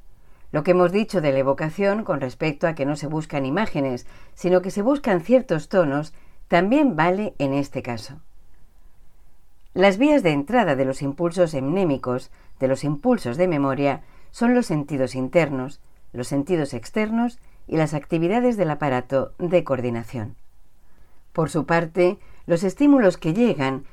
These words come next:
siguen una doble vía, una vía que va directamente al aparato de registro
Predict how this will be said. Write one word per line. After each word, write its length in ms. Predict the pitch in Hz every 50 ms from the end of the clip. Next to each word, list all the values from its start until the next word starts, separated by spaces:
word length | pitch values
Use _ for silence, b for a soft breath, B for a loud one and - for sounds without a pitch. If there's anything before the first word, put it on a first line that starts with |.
| b b b
siguen 520 | - - - 262 277 269 302 302 285 277 - -
una 260 | 185 196 185 165 151
doble 280 | 151 143 139 143 139 139
vía, 360 | 143 135 131 117 110 107 - - - - - - - - - - - - -
una 240 | - 147 160 165 160
vía 240 | 180 220 233 240 233
que 160 | - 175 151
va 120 | 151 147
directamente 720 | 131 131 143 180 233 - - 269 240 208 170 156 143 - 131
al 80 | 127
aparato 400 | 127 123 - 156 220 233 - 170
de 120 | 170 226 240
registro 720 | 226 196 - - 151 147 - - - 165 151 147 135 -